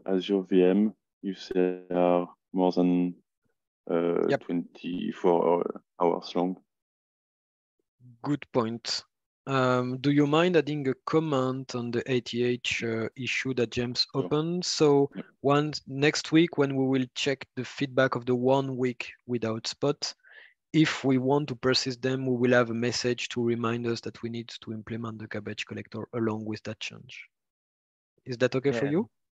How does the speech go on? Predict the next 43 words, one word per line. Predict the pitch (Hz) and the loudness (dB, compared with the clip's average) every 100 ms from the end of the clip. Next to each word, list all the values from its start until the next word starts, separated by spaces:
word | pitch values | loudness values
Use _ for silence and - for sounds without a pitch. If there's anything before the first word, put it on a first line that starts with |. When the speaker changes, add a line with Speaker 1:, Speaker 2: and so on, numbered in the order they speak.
| _ _ | _ _
Speaker 4:
And | 113 104 | -8 -6
from | - 117 104 120 | -2 -2 -2 -2
now, | 131 117 | -2 -2
we | 117 | -6
need | 117 110 107 | -8 -8 -4
daily | 110 110 98 | -4 -4 -6
to | 104 | -8
check | - 107 - | -10 -12 -10
if | 104 101 | -12 -12
there | 101 101 98 | -8 -6 -6
is | 98 95 | -8 -10
some, | - - 95 92 92 - | -12 -10 -10 -10 -16 -20
some | - 101 92 95 92 92 | -16 -14 -14 -16 -20 -16
V | 104 104 | -12 -10
M | 95 90 90 95 _ _ _ _ _ _ _ _ - | -10 -12 -16 -20 _ _ _ _ _ _ _ _ -20
still | - 110 101 - | -14 -12 -10 -2
Speaker 2:
Yep. | 135 | -2
Speaker 4:
up | - _ _ - | -2 _ _ -16
that, | 95 - _ 98 | -14 -14 _ -20
because | 95 98 92 | -16 -16 -14
we | 95 | -14
changed | - 92 - | -16 -18 -18
the | 92 | -20
Spot. | - 85 - | -16 -18 -16
So | - | -18
we | 90 92 | -14 -14
need | 95 | -14
to | - | -18
remember, | 92 90 98 92 87 _ | -18 -14 -14 -16 -20 _
remember | 92 92 98 87 | -20 -20 -20 -20
that. | 85 85 _ _ _ - | -20 -20 _ _ _ -2
Speaker 2:
Yep, | 135 123 _ - | 0 0 _ -2
but | 139 | 0
worst | 123 151 - | 4 4 6
case, | 160 131 | 2 2
we | 127 | 0
can | 127 120 | -2 2
wait | 120 120 117 | 2 2 -2
end | 117 113 | -6 -8
of | 107 | -8
the | 107 | -8
week | 104 113 113 | -4 -4 -6
and, | 104 101 | -14 -14